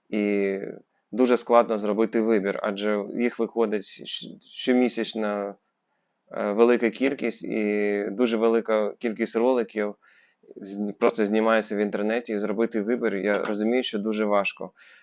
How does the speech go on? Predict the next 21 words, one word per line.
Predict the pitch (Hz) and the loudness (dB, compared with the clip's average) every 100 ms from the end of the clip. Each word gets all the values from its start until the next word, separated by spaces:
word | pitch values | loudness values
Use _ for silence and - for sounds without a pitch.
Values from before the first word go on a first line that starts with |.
| _ | _
Але | 107 107 123 143 135 | -2 2 2 2 0
хочу | 127 139 135 | 0 -2 2
вас | 127 | 0
заспокоїти | 120 - 113 120 139 147 123 | 0 -4 -2 2 2 2 -2
і | |
сказати, | 107 - 104 110 110 | -2 -2 0 0 -2
що | - 107 | -4 -2
в | 98 | 0
кожній, | - 120 120 110 104 87 71 - | 4 4 4 0 0 -2 -8 -14
в | - | 0
кожній | 120 117 120 | 2 2 0
лінзі | 107 123 127 113 101 | 0 0 -2 -2 0
є | 110 107 107 _ _ | 0 0 -2 _ _
схожість, | - - 135 131 104 | -10 2 2 2 0
якщо | 104 - 113 107 | -2 -2 0 0
знати | 101 113 113 107 98 92 - - - - _ _ _ _ _ _ - | 2 0 2 0 0 0 -4 -8 -12 -18 _ _ _ _ _ _ -6
деякі | 104 113 120 113 | 2 4 4 2
особливості. | 110 123 104 120 123 - 101 | 2 2 0 2 2 0 -2
От, | 92 98 110 | 0 0 -2
наприклад, | 104 113 117 110 92 | 0 0 2 0 2
е, | 101 98 | 0 0